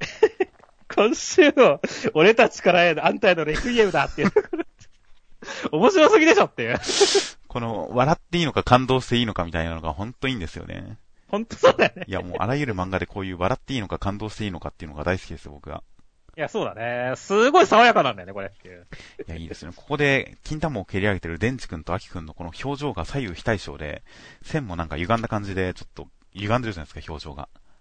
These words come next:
Speaker 1: うん。
Speaker 2: この感じっていうのも、何かこの二人の童心に帰ってる感じというか、無邪気さというか、
Speaker 1: うん。
Speaker 2: そんな感じが伝わってきて、いい一枚でしたよ。
Speaker 1: いやー、よかったね。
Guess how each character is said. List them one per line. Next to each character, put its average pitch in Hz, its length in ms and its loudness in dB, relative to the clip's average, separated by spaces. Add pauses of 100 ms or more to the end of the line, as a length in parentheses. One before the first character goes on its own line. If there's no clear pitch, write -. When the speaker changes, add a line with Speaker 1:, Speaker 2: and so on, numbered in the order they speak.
(240)
Speaker 1:
う 139 60 -12
ん。 104 140 -12 (460)
Speaker 2:
こ - 100 -10
の 160 80 -8
感 151 200 -6
じ 135 80 -14
っ - 20 -18
て - 220 -14
い 143 40 -4
う 127 40 -8
の 107 80 -10
も、 92 320 -6
何 110 160 -6
か 90 100 -14
こ 101 100 -12
の 104 60 -8
二 104 200 -10
人 98 80 -10
の 85 360 -10 (300)
童 107 260 -4
心 113 180 -8
に 104 80 -8
帰 117 100 0
っ 101 60 2
て - 120 -10
る - 60 -14
感 73 100 -12
じ - 120 -18
と - 80 -18
い 78 40 -16
う - 20 -20
か、 - 140 -20
無 90 80 -10
邪 95 180 0
気 - 80 -8
さ - 120 -10
と - 100 -14
い - 20 -14
う - 40 -20
か、 - 140 -14 (560)
Speaker 1:
う 131 40 -14
ん。 113 40 -14
Speaker 2:
そ - 460 -10
ん 117 60 -4
な 120 80 -4
感 117 120 -2
じ 104 80 -8
が 107 80 0
伝 107 180 -6
わ 101 40 -4
っ - 20 -14
て 104 120 -8
き - 60 -20
て、 73 340 -10 (640)
い 101 160 -8
い - 20 -6
一 82 160 -8
枚 76 80 -8
で 76 80 -16
し - 80 -20
た 80 60 -16
よ。 80 60 -18 (540)
Speaker 1:
い 143 40 -14
や 151 180 -4
ー、 139 60 -2
よ 143 100 0
か 151 140 0
っ - 80 -4 (120)
た 104 140 -2
ね。 104 240 0